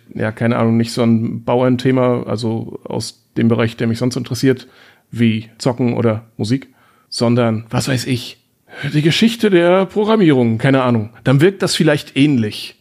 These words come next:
Aber bei dem, was, wie die da aussehen und was sie reden, da ist mir echt kalt geworden vor lauter Erschauern, Erschaudern. Also, oh, ich hätte vielleicht kurz reingeguckt, weil ich finde, von außen sieht das jetzt nicht so furchtbar aus. Aber sobald die Leute da ihren Mund aufmachen,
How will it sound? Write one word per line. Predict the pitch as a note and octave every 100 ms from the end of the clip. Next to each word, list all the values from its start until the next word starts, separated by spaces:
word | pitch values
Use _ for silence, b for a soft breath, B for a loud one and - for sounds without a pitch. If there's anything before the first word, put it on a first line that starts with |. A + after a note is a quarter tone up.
| _ _ _ _
Aber | C3+ C#3+
bei | C#3
dem, | D3 E3+ D#3
was, | D3 - -
wie | C3
die | C#3+
da | F#3 D3
aussehen | B2+ C#3+ C#3+ C3
und | A#2+ C#3
was | -
sie | D#3 C3+
reden, | C#3+ D3+ C3 C3 D3 -
da | B2 C3 B2+ A#2 _ - _ -
ist | B2+ C#3
mir | B2
echt | B2 A2+ - - -
kalt | - C#3 C3+
geworden | A#2+ A2 A2 G#2 F2+ -
vor | B2 B2+
lauter | A#2 A2+ A#2 A2 -
Erschauern, | A2+ - - A#2 A#2 A2 A2 - - - -
Erschaudern. | - A2 A#2+ A#2 A#2 A2 A2 - - _ -
Also, | A#2 A2 G#2+ G#2
oh, | - A2 B B B B
ich | -
hätte | B2+
vielleicht | C#3 B2+
kurz | C#3+ B2
reingeguckt, | B2 C#3 D3 -
weil | C3
ich | A#2
finde, | C3+
von | B2+
außen | A#2 A#2+ C#3+
sieht | C3
das | B2
jetzt | A#2+ B2
nicht | A#2
so | A#2
furchtbar | B2+ D#3 - A2+
aus. | A#2+ - - B B B B B _ _
Aber | A#2+ A#2+
sobald | B2+ C#3 D3
die | B2
Leute | C3 E3
da | B2+
ihren | A#2 A#2+
Mund | D3+ -
aufmachen, | A#2 A#2 A2+ C#3